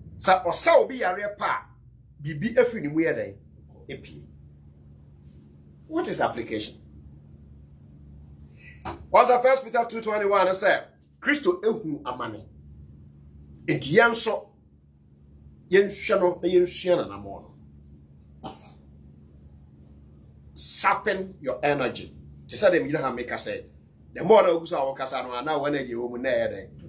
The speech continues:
na ɛkɔ, na ɛkɔ, na ɛkɔ. Ɛkɔ agudu baabi a gye sɛ wopɛ nsuo kakra na wayɛ dɛ, na wanom, wayɛ refuel ansa na. Enti,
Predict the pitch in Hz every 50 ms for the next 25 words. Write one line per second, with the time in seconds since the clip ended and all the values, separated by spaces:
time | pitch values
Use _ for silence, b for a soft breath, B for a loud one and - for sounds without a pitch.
0 | - - - 127 113 107 101 - - 98 - - 123 113 104 101 - 107 104 104
1 | 101 101 98 - 90 92 98 - - 147 156 151 151 120 123 131 120 113 120 117
2 | 117 127 - 120 120 120 120 117 - 139 120 107 107 107 123 127 123 107 - -
3 | 120 117 117 113 110 107 - - 101 - - B B B B B B 120 120 117
4 | 113 110 107 101 - B B B B - 123 131 127 117 110 120 135 - - 120
5 | 120 139 - 98 98 101 101 104 - 120 113 107 98 - - - - - - -
6 | - - - - - - - - - - - - 240 247 240 247 262 254 - -
7 | -